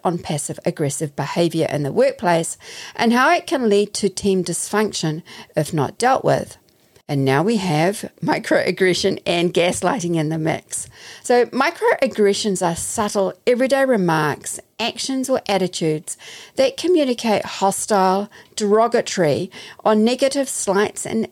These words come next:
insults to people based on their membership in a marginalised group. They can have a significant impact on the recipient's mental health,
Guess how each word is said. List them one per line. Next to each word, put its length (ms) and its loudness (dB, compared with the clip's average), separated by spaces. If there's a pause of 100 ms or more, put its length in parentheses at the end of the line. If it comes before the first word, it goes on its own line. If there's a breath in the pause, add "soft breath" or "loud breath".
insults 680 -2 (280 loud breath)
to 100 -8
people 560 -2
based 520 0
on 160 4
their 180 2
membership 680 0 (340 loud breath)
in 400 4
a 80 4
marginalised 880 -2
group. 520 0 (640 loud breath)
They 140 2
can 180 2
have 200 2
a 60 6
significant 800 0
impact 540 0
on 120 4
the 120 2
recipient's 680 -2
mental 340 -2
health, 500 0